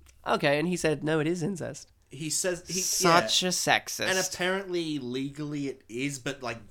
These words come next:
Speaker 2: realistically, whatever, right?
Speaker 1: Yeah, I agree. Realistically, whatever. But it's just like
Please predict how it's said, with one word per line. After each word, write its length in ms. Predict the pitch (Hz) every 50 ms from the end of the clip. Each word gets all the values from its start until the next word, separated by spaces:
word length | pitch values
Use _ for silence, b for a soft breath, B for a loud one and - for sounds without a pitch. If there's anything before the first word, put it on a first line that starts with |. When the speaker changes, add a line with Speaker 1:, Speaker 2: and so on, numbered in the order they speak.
| - 107 107
Speaker 2:
realistically, 1120 | 123 123 120 107 110 117 117 - - 127 117 - 120 120 117 117 113 107 101 101 95 - - - - - _ _ _ - - - - -
whatever, 540 | 110 104 101 104 110 117 147 156 170 175 143
right? 340 | 104 104 123 151 170 190 -
Speaker 1:
Yeah, 160 | - - -
I 140 | - 165 226
agree. 360 | 262 202 - - 60 67 - -
Realistically, 720 | - 214 220 175 147 139 139 - 135 - - - 135 127
whatever. 460 | 127 - 131 123 117 - - - - -
But 180 | - 160 -
it's 200 | 151 170 160 -
just 220 | 170 170 165 - 165
like 320 | 160 156 - - -